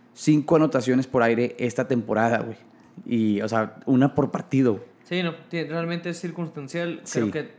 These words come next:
Speaker 2: eh, Hunter Henry es una buena selección. El que creo que queda a ver es Jacoby Meyers, eh.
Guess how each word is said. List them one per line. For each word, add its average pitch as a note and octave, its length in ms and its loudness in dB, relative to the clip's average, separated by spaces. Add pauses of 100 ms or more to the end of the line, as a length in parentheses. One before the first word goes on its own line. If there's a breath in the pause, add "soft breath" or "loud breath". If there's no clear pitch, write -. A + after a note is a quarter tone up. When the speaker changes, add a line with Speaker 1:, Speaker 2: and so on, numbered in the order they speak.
(160)
Speaker 2:
eh, A#2+ 320 -8
Hunter C3 320 -10
Henry C3+ 340 -12
es B2+ 140 -14
una C3 180 -12
buena B2+ 300 -10
selección. C#3 580 -10 (460 soft breath)
El B2 100 -12
que A#2+ 140 -14
creo B2 160 -10
que - 80 -20
queda C3+ 220 -6
a - 20 -6
ver B2+ 180 -6
es B2+ 160 -8
Jacoby B2 360 -10
Meyers, B2+ 540 -8
eh. F#2 420 -12